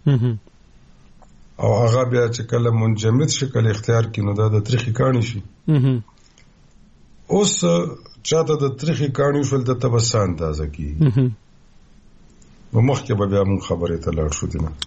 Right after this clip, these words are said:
Speaker 1: صحیح دی. نو څنګه به ورته پته لګي؟ عموماً خو علامات
Speaker 2: یو
Speaker 1: نه وي،
Speaker 2: خو
Speaker 1: که نه؟
Speaker 2: ته، ا-، ا-، عمومي دی کې پنځه شپږ علامتونه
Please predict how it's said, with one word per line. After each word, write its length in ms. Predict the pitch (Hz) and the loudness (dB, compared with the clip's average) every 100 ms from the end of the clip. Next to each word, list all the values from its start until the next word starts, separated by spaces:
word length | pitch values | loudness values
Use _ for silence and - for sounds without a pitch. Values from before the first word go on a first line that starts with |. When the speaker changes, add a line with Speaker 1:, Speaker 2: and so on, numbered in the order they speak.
| - | -10
Speaker 1:
صحیح 400 | - - 135 123 | -6 0 2 2
دی. 120 | 110 131 - - - | -2 -10 -14 -10 -8
نو 60 | |
څنګه 300 | 127 160 147 147 | -4 0 0 2
به 60 | 147 | 2
ورته 200 | 135 147 139 - 139 | 2 -2 -6 -12 -4
پته 200 | 143 - | -4 0
لګي؟ 280 | 135 135 127 | 0 0 0
عموماً 460 | 139 156 185 180 147 | 2 4 2 2 0
خو 140 | 143 | 0
علامات 420 | 139 135 135 139 - - | 0 2 2 0 -2 -2
Speaker 2:
یو 180 | 156 135 | 0 2
Speaker 1:
نه 80 | |
وي، 100 | 131 | 2
Speaker 2:
خو 80 | 117 | 0
Speaker 1:
که 80 | 160 | -2
نه؟ 80 | 143 | -6
Speaker 2:
ته، 60 | - - _ _ - _ - 110 | -10 -20 _ _ -20 _ -8 -2
ا-، 140 | 120 117 117 | -2 0 0
ا-، 220 | 113 127 | 2 2
عمومي 320 | 143 156 175 | 2 2 2
دی 140 | 160 160 | 0 0
کې 80 | 147 123 | 0 0
پنځه 200 | 127 131 | 2 2
شپږ 300 | 120 - 135 | 0 0 0
علامتونه 640 | 120 113 113 110 107 117 | 2 2 0 -2 -2 0